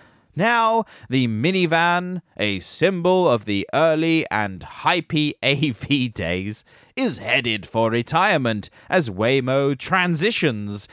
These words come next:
its fleet to the all-electric Jaguar I-Pace vehicles. That does sound much better, doesn't it? Mm, Jaguar. Equipped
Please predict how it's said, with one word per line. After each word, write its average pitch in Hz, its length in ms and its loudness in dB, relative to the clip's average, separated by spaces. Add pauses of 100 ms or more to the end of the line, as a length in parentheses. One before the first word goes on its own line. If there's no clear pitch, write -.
(120)
its 165 240 0
fleet - 460 -4 (300)
to 185 260 2
the 113 340 0
all-electric 143 1200 0
Jaguar 113 760 0
I-Pace 139 640 0
vehicles. 104 640 -2
That 123 160 -2
does 107 200 0
sound 82 300 -4
much 87 480 -2
better, 78 260 -6
doesn't 101 380 -6
it? 71 160 -10 (160)
Mm, 95 460 -12
Jaguar. 67 880 -6 (640)
Equipped 180 600 -2